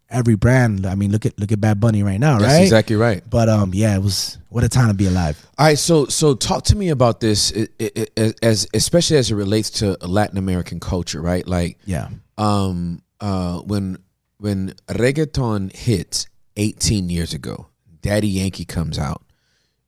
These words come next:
Speaker 2: We're filling stadiums. What is this doing for, um, the esteem of Latin Americans? What is this doing for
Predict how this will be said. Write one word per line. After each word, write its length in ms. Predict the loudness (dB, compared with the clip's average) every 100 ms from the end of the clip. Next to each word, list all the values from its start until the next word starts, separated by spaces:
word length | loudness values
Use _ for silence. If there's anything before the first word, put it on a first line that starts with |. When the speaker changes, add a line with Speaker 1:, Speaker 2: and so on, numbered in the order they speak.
| _ _ -16
Speaker 2:
We're 100 | -14
filling 340 | -4 -2 -2
stadiums. 760 | -4 -2 0 0 -2 -10 -14 -8
What 220 | -2 -2
is 160 | -2
this 200 | -2 -4
doing 680 | -6 -12 -8 -6 -4 -4 -6
for, 600 | -10 -10 -8 -8 -10 -14 _ _ _ _ _ _ _ _ _ _ _ _ _ _
um, 460 | -4 -4 -6 -12 -18 _ _ _ _
the 180 | -8 -6
esteem 520 | -4 -6 -4 -4 -4
of 120 | -6 -8
Latin 300 | -10 -10 -14
Americans? 560 | -12 -10 -10 -12 -2
What 120 | 0
is 100 | 0
this 160 | -2 -6
doing 500 | -8 -6 -4 -4 -6
for 640 | -8 -6 -4 -4 -6 -8